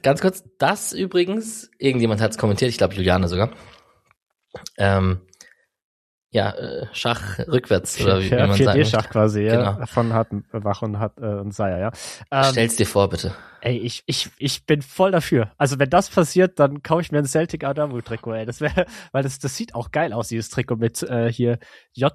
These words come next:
Speaker 2: R Punkt Adamu auf dem Trikot mit der Nummer neun. Das kommt schon hart. <laughs>
Speaker 1: Komm, darauf einigen wir uns jetzt.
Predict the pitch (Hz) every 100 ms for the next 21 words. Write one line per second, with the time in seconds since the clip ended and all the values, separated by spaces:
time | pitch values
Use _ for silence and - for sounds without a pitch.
0 | - 139 180 - 143 131 131 123 139 196
1 | - - 180 180 139 131 123 120 107 143
2 | 247 190 - - - 208 - 160 180 120
3 | - - - 131 123 120 117 - 107 110
4 | 110 95 92 90 85 - - -